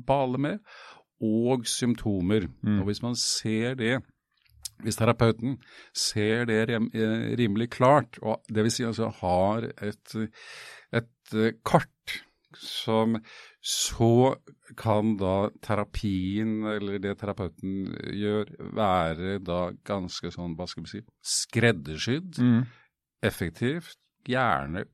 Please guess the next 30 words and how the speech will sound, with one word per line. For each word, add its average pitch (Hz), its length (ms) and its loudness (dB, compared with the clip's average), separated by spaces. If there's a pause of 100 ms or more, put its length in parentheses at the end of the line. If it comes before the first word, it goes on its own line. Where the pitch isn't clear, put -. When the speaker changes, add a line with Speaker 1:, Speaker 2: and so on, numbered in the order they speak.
(120)
Speaker 1:
kortvarig, 80 1080 -2 (640)
og, 101 520 -2
eh, 104 540 0 (220)
og 110 340 -2 (320)
flere 104 560 0
og - 40 -4
flere 110 480 0 (920)
i 110 400 0
vår 98 500 0
komplekse, - 960 -4
moderne 92 880 -4
tidsalder, 90 640 -6 (400)
de 104 160 0
vil 117 180 -2
trenge 117 560 0
profesjonell 143 640 -6
hjelp 73 320 -6
en 87 220 -4
eller 78 100 -6
annen 76 140 -8
gang 64 220 -10 (280)
i 87 80 -8
Speaker 2:
Ja. 87 80 -4
Speaker 1:
livet. 67 360 -8
Speaker 2:
Hva 147 220 2
kommer 95 300 0
det 101 60 0
av, 113 80 0
tror 151 140 -2
du? 285 80 -4